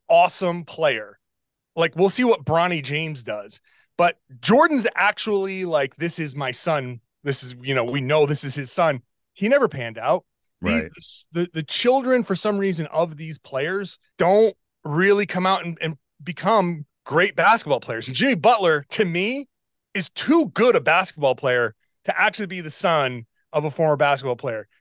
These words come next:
Speaker 1: Now, the, the catch would be, I think some of these guys aren't as good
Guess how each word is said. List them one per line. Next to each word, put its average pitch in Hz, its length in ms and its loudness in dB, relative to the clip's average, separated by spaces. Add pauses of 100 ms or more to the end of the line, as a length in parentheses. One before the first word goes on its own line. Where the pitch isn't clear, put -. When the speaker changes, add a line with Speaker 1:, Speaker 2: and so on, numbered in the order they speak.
(160)
Speaker 1:
Now, 175 140 0
the, 170 220 -2
the 165 80 -4
catch 226 280 0
would 185 140 -4
be, 147 320 -4 (160)
I - 80 -2
think 196 240 0
some 190 160 -2
of 170 60 -2
these 151 160 -8
guys 151 440 0
aren't 156 400 -4
as 139 200 -4
good 147 380 0